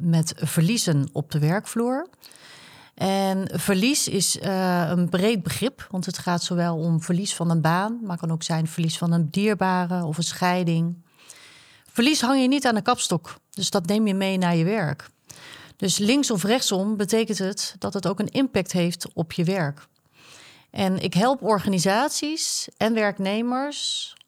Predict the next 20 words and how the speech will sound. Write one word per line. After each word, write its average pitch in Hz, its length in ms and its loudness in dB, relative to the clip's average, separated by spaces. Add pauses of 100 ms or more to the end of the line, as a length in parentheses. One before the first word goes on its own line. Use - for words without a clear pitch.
om 208 240 0
om 330 160 2
te 247 120 -2
gaan 170 220 0
met 160 120 2
dat 156 180 -4
verlies. 165 500 -8
Hoe 214 160 0
doe 220 180 4
je 277 80 2
dat 185 160 0
nou? 143 200 2
Hoe 190 160 0
integreer 220 720 0
je 226 60 2
nou 208 280 0
wat 196 180 0
je 180 80 -2
verloren 220 600 0
bent 196 440 -2